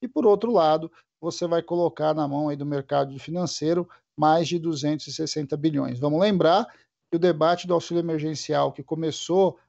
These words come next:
a ser pago muito atrasado, começou a ser pago at-, agora,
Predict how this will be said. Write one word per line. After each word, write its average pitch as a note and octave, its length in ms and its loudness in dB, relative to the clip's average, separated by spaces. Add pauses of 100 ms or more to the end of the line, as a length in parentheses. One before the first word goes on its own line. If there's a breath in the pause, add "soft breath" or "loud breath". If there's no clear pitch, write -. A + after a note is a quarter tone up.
a C#3+ 60 -6
ser D#3+ 180 -4
pago D#3 400 0
muito G3+ 340 -2
atrasado, F#3 640 0
começou D3 320 -10
a D3 40 -8
ser D#3 140 -6
pago D3+ 340 0
at-, C#3+ 160 -8
agora, D#3 500 0